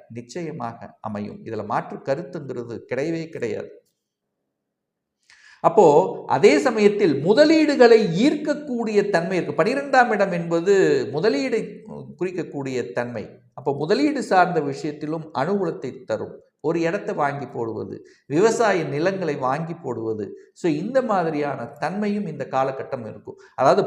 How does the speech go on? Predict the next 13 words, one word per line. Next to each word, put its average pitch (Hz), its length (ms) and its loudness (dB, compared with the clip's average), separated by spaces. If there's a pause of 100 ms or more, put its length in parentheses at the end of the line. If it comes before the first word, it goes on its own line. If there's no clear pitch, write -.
(120)
பணப்புழக்கம் 226 880 4
என்பது 139 320 -6 (220)
உண்டு, 147 200 -6 (460)
பணம் 190 300 6 (180)
வரும். 214 340 8 (380)
அதே 165 160 0 (160)
சமயத்தில் 156 560 -6 (400)
சுப 254 320 4 (260)
காரியங்களில் 185 840 4 (100)
ஈடுபடக்கூடிய 131 840 -4 (460)
அத்தனை 240 420 -4 (120)
விஷயங்களும், 143 680 -6 (140)
சுப 240 260 2